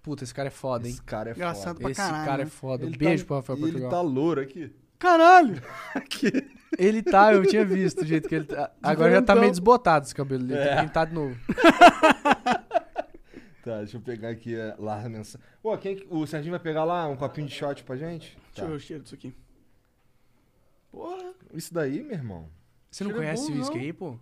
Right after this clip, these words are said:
Speaker 3: Cara, eu acho que eu nunca tomei esse uísque. Eu
Speaker 1: Nossa,
Speaker 3: conheço, eu
Speaker 1: violento
Speaker 3: conheço, sei que ele é
Speaker 1: demais.
Speaker 3: famoso. Mas nunca tomei, eu acho.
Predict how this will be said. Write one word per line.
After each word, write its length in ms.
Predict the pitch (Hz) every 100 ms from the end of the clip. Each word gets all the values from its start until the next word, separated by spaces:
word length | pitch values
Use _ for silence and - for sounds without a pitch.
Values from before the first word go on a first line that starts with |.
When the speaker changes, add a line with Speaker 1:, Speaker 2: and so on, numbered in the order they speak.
| _
Speaker 3:
Cara, 400 | - 349 240 202
eu 100 | 226
acho 100 | 269
que 60 | 302
eu 40 |
nunca 160 | 254 262
tomei 220 | 302 285
esse 140 | -
uísque. 400 | 269 185 - _ _ _ -
Eu 100 | 196
Speaker 1:
Nossa, 60 |
Speaker 3:
conheço, 500 | 277 320 233 226 -
eu 80 | 127
Speaker 1:
violento 200 | 139 160
Speaker 3:
conheço, 260 | - 240 240
sei 80 | 135
que 80 | 240
ele 20 |
é 40 | 262
Speaker 1:
demais. 40 | 269
Speaker 3:
famoso. 440 | 240 196 156 135 - _ _ _ _ -
Mas 140 | 180
nunca 240 | 202 214 285
tomei, 320 | 339 285 214
eu 100 | 170
acho. 280 | 151 -